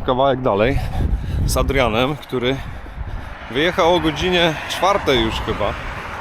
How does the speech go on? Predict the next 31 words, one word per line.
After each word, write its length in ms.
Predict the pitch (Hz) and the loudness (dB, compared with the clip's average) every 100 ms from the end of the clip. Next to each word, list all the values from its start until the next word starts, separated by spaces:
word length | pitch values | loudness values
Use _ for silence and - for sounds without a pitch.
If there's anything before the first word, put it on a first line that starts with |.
| 113 | -6
do 60 | 113 | -4
Poznania 680 | 110 107 113 98 95 107 110 - - | -4 -2 0 0 0 -2 -4 -8 -8
i 40 | 104 | -6
tam, 200 | 104 104 101 - - 98 101 101 101 104 - - - | -4 -4 -4 -6 -6 -4 -4 -4 -4 -4 -6 -8 -6
e, 40 | 107 | -6
lutuje 380 | 110 123 117 | -4 0 2
nad 220 | 95 95 - | 2 -4 -6
tą 160 | 101 | -6
rzeką 440 | 95 104 - 117 104 | -4 -4 0 0 -2
i 80 | |
przed 200 | 95 110 | -4 -6
momentem, 500 | 101 101 107 110 113 | -6 -4 -2 -2 -2
jak 160 | 107 101 | 0 -2
jechałem, 420 | - 110 104 104 | 0 -2 0 -2
wysłał 380 | 107 - 131 107 | -4 -4 -2 -2
mi 140 | 98 98 - - - - - - - - - | -4 -8 -10 -12 -10 -10 -10 -16 -16 -10 -8
zdjęcie 480 | - 143 170 - 82 | -6 -2 -2 -2 -4
ładnego 340 | 90 113 117 | -4 -2 -4
szczupaka, 420 | 120 123 - 117 - - - | -4 -6 -6 -8 -6 -6 -4
takiego 280 | - 95 92 | -4 -4 -6
około 240 | - 107 | -4 -4
siedemdziesięciu 640 | - 92 95 92 110 101 | -4 -8 -6 -6 -4 -4
centymetrów. 720 | - 95 - 80 87 - 117 - - - - | -4 -4 -2 -4 -6 -8 -8 -8 -8 -10 -8
Poznań 340 | 123 127 123 113 | -4 -2 -2 -2
budzi 260 | 135 127 | -2 -4
się 120 | 117 120 | -4 -4
do 140 | 113 | -2
życia 320 | 127 131 135 | -2 0 0
ogólnie? 540 | 131 131 143 151 180 185 - - - - | 0 0 0 2 2 2 0 -2 -4 0
Nie 140 | 127 | 2
sądzę. 480 | 123 151 151 127 92 | 4 4 4 2 -2